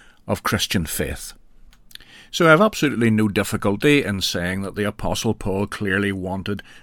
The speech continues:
to see an end to slave trading. In other ways, we can also discern that he did not approve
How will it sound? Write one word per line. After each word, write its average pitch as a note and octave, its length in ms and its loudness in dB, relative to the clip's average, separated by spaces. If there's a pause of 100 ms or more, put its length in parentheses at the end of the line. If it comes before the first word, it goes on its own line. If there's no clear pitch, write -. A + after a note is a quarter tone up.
(100)
to G#2+ 100 -4
see F#2+ 420 2
an F#2 120 -2
end A2+ 540 2
to A2 100 -6
slave A#2 520 0
trading. A2 440 -4 (1300)
In B2+ 80 0
other F#3+ 220 6
ways, A2 340 4
we A2 80 2
can G#2 160 0
also A2 320 2
discern G#2+ 460 2
that A#2+ 180 0
he A#2 140 2
did A2 200 0
not G2+ 300 0
approve A2+ 640 2